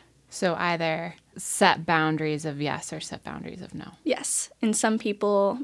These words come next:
Speaker 2: break those boundaries, and, um, it's gonna go south either way,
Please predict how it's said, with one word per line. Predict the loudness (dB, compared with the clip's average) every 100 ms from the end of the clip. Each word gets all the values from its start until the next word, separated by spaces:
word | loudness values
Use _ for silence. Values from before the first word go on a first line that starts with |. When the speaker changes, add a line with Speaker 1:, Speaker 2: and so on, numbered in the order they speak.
| 2
Speaker 2:
break | 2 4
those | 4 2 4
boundaries, | 2 2 2 0 0 -2 -6
and, | -2 0 -2 -4 -6 -2
um, | 0 2 0
it's | -4 -6
gonna | -2 0 0
go | 0 0
south | 0 4 4 4 0
either | 0 2 2
way, | 2 0 -2